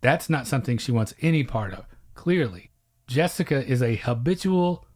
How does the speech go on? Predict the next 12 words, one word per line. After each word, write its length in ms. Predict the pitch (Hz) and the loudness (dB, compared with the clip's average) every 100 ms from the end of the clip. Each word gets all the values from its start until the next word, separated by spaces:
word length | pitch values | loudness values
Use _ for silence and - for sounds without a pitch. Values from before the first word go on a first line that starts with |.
| _ - | _ -4
line 440 | 131 160 180 175 | 0 2 2 2
stepper, 540 | - 120 101 - 113 - - | 0 -4 -6 -6 -8 -8 -10
but 140 | - 151 | -2 0
not 160 | 185 | 0
in 120 | 180 | 0
a 100 | 156 | 0
manipulative 840 | 123 123 127 135 175 175 160 160 143 | 0 0 0 2 2 2 2 2 2
or 100 | 120 | 2
mercenary 760 | 120 120 151 - 175 185 190 | 2 2 2 2 2 2 2
way 300 | 190 185 190 | 2 0 0
like 220 | 196 202 - | 0 -2 -2
that. 240 | 208 208 | -2 -4